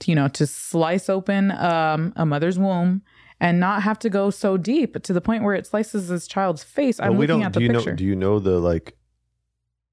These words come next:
Speaker 2: details of what actually happened and why it happened?
Speaker 1: Okay, it happened in Colorado. Doctors told parents that while they could feel the baby's movement, they could not detect her heartbeat.
Speaker 2: So, okay, so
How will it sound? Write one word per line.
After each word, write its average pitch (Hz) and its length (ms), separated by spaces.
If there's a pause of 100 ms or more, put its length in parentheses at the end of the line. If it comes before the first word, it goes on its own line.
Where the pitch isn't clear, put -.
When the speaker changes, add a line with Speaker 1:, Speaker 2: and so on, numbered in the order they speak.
(420)
Speaker 2:
details 101 500
of 90 160
what 85 240
actually - 380
happened 87 360
and 80 120
why 78 200
it 92 100
happened? 110 540
Speaker 1:
Okay, 196 220
it 175 180
happened 180 280
in 220 100
Colorado. 160 600
Doctors 165 300
told 175 160
parents 170 260
that 180 100
while 156 140
they 156 120
could 151 140
feel 170 160
the 170 60
baby's 160 320
movement, 156 440 (280)
they 165 80
could 175 240
not 165 180
detect - 360
her 139 100
heartbeat. - 520 (680)
Speaker 2:
So, 104 280 (240)
okay, 98 220
so 98 440